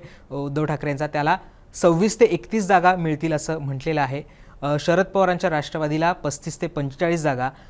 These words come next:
आणि काँग्रेसला अठ्ठावन्न ते अडुसष्ट जागा मिळतील असं म्हणलेलं, म्हटलं आलेलं आहे. अर्थात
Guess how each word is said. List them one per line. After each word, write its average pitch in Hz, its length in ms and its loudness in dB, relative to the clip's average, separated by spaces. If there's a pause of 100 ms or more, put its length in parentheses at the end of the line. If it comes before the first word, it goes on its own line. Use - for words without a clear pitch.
(120)
आणि 170 140 -2
काँग्रेसला 165 800 2 (140)
अठ्ठावन्न 160 680 -6
ते 120 60 -2
अडुसष्ट 151 520 -4
जागा 139 380 -2 (340)
मिळतील 151 540 -2
असं 123 200 -8
म्हणलेलं, 139 440 -6 (140)
म्हटलं 139 440 -4
आलेलं 123 140 -6
आहे. 117 80 -10
अर्थात 135 300 -2